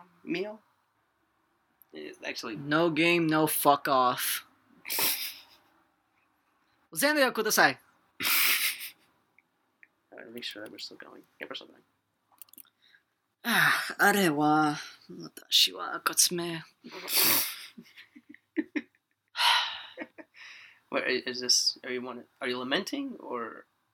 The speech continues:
Speaker 2: I'm just saying I'm, I'm a fuckface.
Speaker 1: Uh-oh. Oh, s-, reset your timer.
Speaker 2: Oh, yeah, I see.
Speaker 1: <laughs>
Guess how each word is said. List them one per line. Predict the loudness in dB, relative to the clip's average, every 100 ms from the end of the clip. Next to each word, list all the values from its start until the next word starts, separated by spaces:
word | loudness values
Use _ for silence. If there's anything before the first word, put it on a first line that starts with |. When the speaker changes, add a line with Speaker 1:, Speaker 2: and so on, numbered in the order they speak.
| _ _ 0
Speaker 2:
I'm | 4 4
just | 4 6
saying | 6 4 2
I'm, | -2 -6 -10 -16 0
I'm | 2 2
a |
fuckface. | 0 2 2 2 0 0 0 -2 -4 -14 _ -8
Speaker 1:
Uh-oh. | -8 -10 -16 -8 -2
Oh, | -2
s-, | -4 -8
reset | -6 -6 -6
your |
timer. | -12 -18 -20 _ _ -8
Speaker 2:
Oh, | -4 -2 -2 -2 -4
yeah, | -6 -6 -6 -8 -10 -14 -20 -20 -20
I |
see. | -18 -18 -20 _ _ -12
Speaker 1:
<laughs> | -8